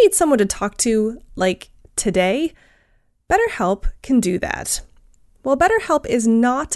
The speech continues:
a crisis line, they can get you set up with a licensed professional counselor in under twenty-four hours. I use BetterHelp, and when I signed up, I took a short survey so they could match me with someone,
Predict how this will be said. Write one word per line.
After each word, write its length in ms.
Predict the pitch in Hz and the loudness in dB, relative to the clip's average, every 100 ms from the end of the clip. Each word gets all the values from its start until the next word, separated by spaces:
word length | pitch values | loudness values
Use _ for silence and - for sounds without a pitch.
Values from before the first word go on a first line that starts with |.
| - | -10
a 40 | |
crisis 680 | - - 285 302 - 202 - | -12 -6 -4 -2 0 0 0
line, 380 | - - 165 202 - _ _ | -4 -4 -6 -8 -10 _ _
they 120 | - 190 | -6 -6
can 280 | - 214 | -2 2
get 160 | 240 233 | 4 4
you 80 | 226 | 2
set 220 | - 202 | 0 0
up 200 | 196 214 | 0 0
with 120 | - | -2
a 60 | 196 | -2
licensed 640 | 170 175 - 208 208 - | -2 -2 -2 -2 -4 -6
professional 560 | 190 - 254 - 277 220 | -12 -4 -4 -2 -4 -4
counselor 640 | - - 151 - 175 214 | -6 -6 -4 -4 -4 -4
in 180 | 262 175 | -6 -4
under 240 | 208 254 | -4 -4
twenty-four 600 | 247 - 190 170 - 170 | -8 -10 -8 -8 -6 -4
hours. 640 | 160 - - - - - - _ _ _ _ _ - | -4 -4 -6 -6 -4 -6 -6 _ _ _ _ _ -6
I 120 | 285 | 0
use 260 | 349 277 233 | 2 2 0
BetterHelp, 540 | 175 165 170 160 214 - - - | -2 -2 -4 -4 -4 -10 -20 -6
and 120 | 208 | -2
when 100 | 214 | 0
I 140 | 254 | 0
signed 300 | 311 277 233 | -2 0 0
up, 200 | 202 214 - | 0 -2 -4
I 80 | |
took 220 | 196 294 359 | -6 -6 -6
a 60 | |
short 300 | - 302 254 | -4 -2 -2
survey 480 | - 196 180 185 247 | -2 -2 -2 -2 -2
so 140 | 285 208 | -2 -2
they 120 | 175 | -4
could 180 | 190 180 | -4 -4
match 280 | 196 - | -4 -2
me 100 | 254 | 0
with 140 | 196 190 | 0 0
someone, 500 | 147 196 - 240 | -4 -6 -2 -2